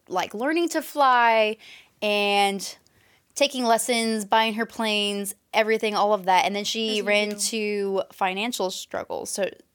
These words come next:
Speaker 1: all of that happened in California. She came upon hard times. She became a social worker in Boston. And this is where the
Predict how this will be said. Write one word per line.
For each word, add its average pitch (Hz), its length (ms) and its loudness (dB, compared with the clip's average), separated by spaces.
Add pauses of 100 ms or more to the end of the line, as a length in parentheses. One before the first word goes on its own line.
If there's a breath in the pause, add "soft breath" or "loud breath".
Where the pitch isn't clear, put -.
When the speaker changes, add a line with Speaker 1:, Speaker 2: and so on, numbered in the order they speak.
(120)
Speaker 1:
all 269 200 4
of 277 60 -2
that 247 180 2
happened 233 360 -2
in 202 60 -8
California. 202 880 0
She - 240 -2
came 262 160 2
upon 247 260 2
hard 247 220 2
times. 226 460 -2
She 233 200 0
became 220 680 -4
a 190 480 -2
social 269 440 0
worker 233 420 2
in 196 240 0
Boston. 190 680 2
And 190 220 -2
this 254 280 4
is 226 180 -4
where 196 640 4 (300 loud breath)
the 190 600 -2